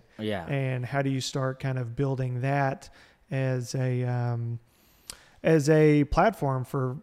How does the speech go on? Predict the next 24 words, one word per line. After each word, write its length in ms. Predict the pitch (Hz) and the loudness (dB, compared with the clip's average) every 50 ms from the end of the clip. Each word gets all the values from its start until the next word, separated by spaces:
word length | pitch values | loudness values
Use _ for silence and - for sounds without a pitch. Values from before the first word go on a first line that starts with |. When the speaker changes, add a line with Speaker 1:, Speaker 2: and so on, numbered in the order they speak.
| _ - | _ -10
Speaker 2:
future 460 | - - 175 185 180 - 160 147 135 | -4 -2 -2 -2 0 0 0 -2 -2
provision 640 | - - - 147 127 120 135 131 117 127 127 120 120 | -2 -4 -4 -4 -2 0 -2 -2 -2 -2 -4 -6 -4
for 140 | - 135 | -4 -4
your 140 | 123 120 120 | -4 -4 -4
family, 460 | - - 127 123 143 151 147 - 170 - _ _ _ | -6 -8 -8 -10 -10 -12 -14 -14 -16 -20 _ _ _
right? 140 | - - 135 156 | -4 -2 -2 -2
Speaker 1:
Yeah, 80 | 180 - - - _ _ - | -4 -6 -10 -20 _ _ -12
absolutely. 640 | - 104 104 - - 104 101 104 110 104 90 82 82 - 143 | -10 -10 -10 -10 -8 -8 -6 -6 -6 -8 -10 -10 -8 -4 -2
Speaker 2:
Um, 580 | 139 135 135 131 127 127 123 123 123 120 170 - _ _ _ _ _ _ _ _ _ _ - | -2 -2 -2 -2 -2 -4 -4 -6 -8 -10 -12 -16 _ _ _ _ _ _ _ _ _ _ 0
'cause 240 | - 156 147 127 120 | 2 2 2 2 0
you've, 500 | 127 139 175 180 175 165 143 127 - - _ _ | 0 2 4 4 4 4 2 -2 -8 -14 _ _
you've 240 | - 185 151 156 135 | -2 0 0 0 0
crossed 280 | - - 165 147 135 - | 2 2 2 2 2 2
that 180 | 156 139 127 | 0 -2 -2
chasm 340 | - 139 131 135 135 135 135 | -2 -2 -2 -2 -2 -2 -4
and 100 | 139 135 | -4 -4
you 80 | 135 135 | -4 -4
now 460 | 131 135 135 139 139 135 131 127 - - - _ - | -4 -2 -2 -2 0 -2 -2 -4 -6 -10 -16 _ -14
Speaker 1:
Mm-hmm. 140 | 107 101 98 | -14 -10 -4
Speaker 2:
have 260 | 95 151 151 147 127 | 0 2 2 2 2
more 180 | 139 139 139 135 | 0 -2 -2 -2
than 160 | 127 120 117 120 | -2 -4 -4 -4
zero. 340 | 113 135 143 135 - 185 - - _ _ _ _ _ _ - | -4 -4 -4 -4 -6 -12 -18 -20 _ _ _ _ _ _ -6
Speaker 1:
Right. 300 | 101 110 110 87 - | -4 -4 -4 -4 -6